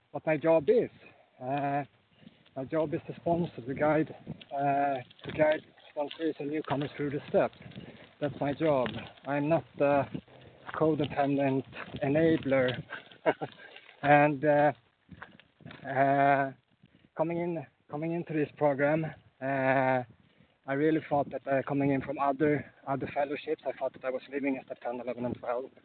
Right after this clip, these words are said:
And I was shocked how, <laughs> how you work the program in Norway and how I work the program myself in Norway today. And I think it's really, really important to just outline what the sponsees need to do from the start, uh, what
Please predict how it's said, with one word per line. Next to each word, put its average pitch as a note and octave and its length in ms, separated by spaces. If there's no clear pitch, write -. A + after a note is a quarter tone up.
And C3 400
I D#3 40
was D#3+ 120
shocked - 280
how, C3 300
<laughs> - 480
how D#3 80
you D#3+ 160
work E3+ 240
the E3 60
program C#3+ 420
in C#3 60
Norway C#3+ 440
and C3 120
how D3+ 140
I D3+ 80
work D3 220
the - 80
program C#3 480
myself E3+ 380
in C3+ 80
Norway B2 280
today. A2+ 440
And C#3+ 140
I D#3+ 40
think F#3+ 220
it's - 400
really, F#3 260
really F3 200
important D#3+ 580
to D#3+ 80
just D3+ 240
outline D3+ 640
what D3+ 180
the D3+ 80
sponsees D3 560
need D3+ 240
to C#3+ 80
do C#3 320
from C#3+ 200
the C#3 140
start, C3+ 300
uh, C#3 540
what D#3 160